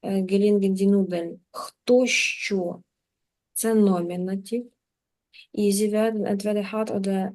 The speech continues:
matschig. Sie. Хто що? Це номінатив.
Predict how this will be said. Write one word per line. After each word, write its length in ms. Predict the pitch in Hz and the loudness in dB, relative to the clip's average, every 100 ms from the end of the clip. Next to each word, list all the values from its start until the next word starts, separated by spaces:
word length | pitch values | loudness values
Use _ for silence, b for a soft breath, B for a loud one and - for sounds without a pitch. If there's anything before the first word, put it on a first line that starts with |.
| - | -6
matschig. 1200 | 196 190 190 196 202 - - 170 175 175 - - _ - | -4 -2 -2 -4 -6 -8 -8 -10 -12 -18 -20 -20 _ -6
Sie. 520 | 175 175 196 190 185 - _ _ _ _ _ | -2 0 2 0 -2 -14 _ _ _ _ _
Хто 440 | - - - 220 208 | -18 -12 0 2 2
що? 520 | - - - 190 202 - _ - | -2 -4 -4 -4 -6 -12 _ -8
Це 220 | - 190 | -4 -2
номінатив. 960 | 190 190 190 185 180 180 180 - 196 | 0 2 2 0 -4 -10 -12 -10 -10